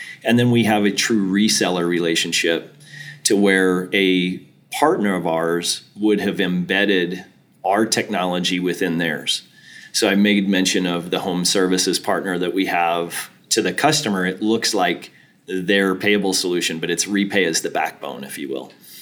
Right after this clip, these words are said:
And in those cases, it's really just the partner doing the sale one hundred percent themselves. We provide support to the partner, and we do the vendor enablement and the management of the payment, uh,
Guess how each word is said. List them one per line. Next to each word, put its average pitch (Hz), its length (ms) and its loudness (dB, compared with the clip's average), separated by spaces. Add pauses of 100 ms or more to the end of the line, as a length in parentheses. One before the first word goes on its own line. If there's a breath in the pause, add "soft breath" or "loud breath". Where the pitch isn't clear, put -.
(220 loud breath)
And 98 100 0
in 98 120 4
those 160 200 4
cases, 101 460 2
it's 95 200 0
really 113 200 2
just 98 240 0
the 92 60 -4
partner 104 440 -2
doing 92 340 0
the 85 100 -2
sale 87 520 0 (120)
one 95 160 -6
hundred 92 200 -2
percent 90 320 -4
themselves. 113 680 0 (480 loud breath)
We 110 160 2
provide 95 400 0
support 90 480 -2
to 101 80 -4
the - 100 -8
partner, 147 600 -4 (420 loud breath)
and 101 160 2
we 98 100 4
do 92 380 2
the 92 140 2
vendor 90 300 2
enablement 107 840 2
and 85 380 -4
the 85 100 -6
management 92 560 0
of 80 40 -4
the 87 60 -2
payment, 98 580 -2
uh, 90 140 -4